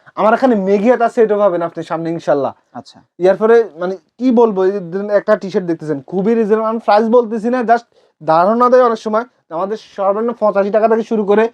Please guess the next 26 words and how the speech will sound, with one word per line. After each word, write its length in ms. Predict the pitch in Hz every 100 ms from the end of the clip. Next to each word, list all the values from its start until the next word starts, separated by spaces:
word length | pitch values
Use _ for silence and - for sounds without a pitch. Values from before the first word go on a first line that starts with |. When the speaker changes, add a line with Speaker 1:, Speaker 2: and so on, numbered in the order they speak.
| _ _ _
Speaker 1:
চারশো, 320 | 185 180 - 214
পাঁচশো 280 | 202 190
টাকা 140 | 208 208
পর্যন্ত 220 | 208 214 214
প্রোডাক্ট 300 | 175 185 -
আছে। 340 | 160 175 147 - _ _ -
Speaker 2:
এবার 200 | 131 135
এগুলা 400 | 139 139 139 139
আসলে 440 | 127 - 135 139 127
না 260 | 123 139 -
চলে 160 | 151
উপায় 320 | 143 143 147
নেই, 220 | 131 117 113
সবই 420 | - 139 147 151
আনকমন 520 | 135 151 139 147 120
টাইপের 220 | 110 131 185
Speaker 1:
অবশ্যই, 200 | 208 202
Speaker 2:
প্রিন্ট 160 | 196
Speaker 1:
অবশ্যই। 180 | 175 190
Speaker 2:
করা 60 | 202
Speaker 1:
এই 60 |
দেখেন 120 | 196
Speaker 2:
আছে। 100 | 196
Speaker 1:
একটা 160 | 180 190
মেঘিয়াতা 440 | 175 160 160 160
সেট, 220 | 147 139